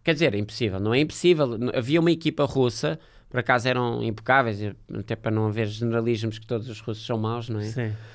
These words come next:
Speaker 1: Ah, mas, mas realmente eles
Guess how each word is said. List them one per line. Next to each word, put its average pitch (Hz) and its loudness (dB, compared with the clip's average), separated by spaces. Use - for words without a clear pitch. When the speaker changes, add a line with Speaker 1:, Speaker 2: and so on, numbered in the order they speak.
Speaker 1:
Ah, 123 2
mas, 135 2
mas 139 4
realmente 143 2
eles 143 4